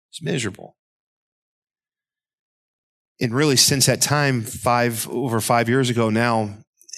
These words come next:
she's not been able to minister like the way. And I hear all these stories of, of Artie pre her fall, not sinful fall, but pre her fall in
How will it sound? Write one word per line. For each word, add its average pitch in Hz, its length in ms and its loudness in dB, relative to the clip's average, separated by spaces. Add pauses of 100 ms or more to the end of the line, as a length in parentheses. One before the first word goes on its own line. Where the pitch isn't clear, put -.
(320)
she's 123 280 0
not 135 200 2
been 127 100 2
able 123 140 0
to 120 60 0
minister 131 540 0
like 107 200 0
the 107 100 -4
way. 117 220 2
And 113 80 0
I 131 80 0
hear 170 240 0
all 165 100 0
these 151 360 0 (560)
stories 156 580 2
of, 113 320 0
of 117 400 0 (920)
Artie 135 460 2 (340)
pre 175 280 2
her 127 140 2
fall, 92 540 -2
not 117 220 -4
sinful 110 480 0
fall, 101 300 -4
but 110 200 -6
pre 120 260 0
her 113 120 0
fall 113 340 0
in 98 260 -2